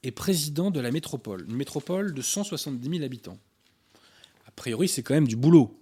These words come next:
On peut convenir de ça. Monsieur Barouin touche huit mille cinq cents euros bruts par mois. Mais, euh, monsieur Barouin estime apparemment que, euh, bah, c'est pas assez comme re-, rémunération.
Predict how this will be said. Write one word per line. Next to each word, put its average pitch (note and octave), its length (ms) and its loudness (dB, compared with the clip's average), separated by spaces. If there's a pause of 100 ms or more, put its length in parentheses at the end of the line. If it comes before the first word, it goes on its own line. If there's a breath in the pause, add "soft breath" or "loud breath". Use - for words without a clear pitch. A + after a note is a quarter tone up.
(800)
On - 40 -20
peut - 160 -14
convenir A#2 360 0
de C#3 80 0
ça. A2 300 -4 (840 soft breath)
Monsieur G#2 300 -8
Barouin B2+ 340 2
touche - 420 -2
huit C#3+ 200 0
mille F3 180 4
cinq C#3 220 -2
cents - 360 -4
euros A#2 300 -4
bruts B2 500 -4 (160)
par B2 220 0
mois. A2 300 -4 (1600 loud breath)
Mais, D3+ 500 4
euh, A2+ 100 -8
monsieur A#2 280 -6
Barouin A#2 480 -4 (500)
estime - 360 -6
apparemment A#2 540 -4
que, - 200 -8
euh, C#3 440 -2
bah, - 300 -18
c'est - 160 -10
pas C#3+ 140 0
assez - 240 -4
comme B2 180 -8
re-, G2+ 200 -8
rémunération. G2+ 520 -14